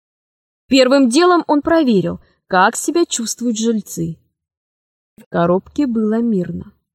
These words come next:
А вот журналист исчез. Исхитрился вылезти из ящика.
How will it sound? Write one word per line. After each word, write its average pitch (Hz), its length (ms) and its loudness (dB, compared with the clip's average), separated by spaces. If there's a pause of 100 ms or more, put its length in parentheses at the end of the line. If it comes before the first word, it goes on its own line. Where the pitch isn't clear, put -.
(360)
А 269 120 2
вот 262 140 4
журналист 285 720 2 (180)
исчез. - 720 -4 (1300)
Исхитрился 277 800 2
вылезти 254 420 0
из 254 120 2
ящика. 196 600 0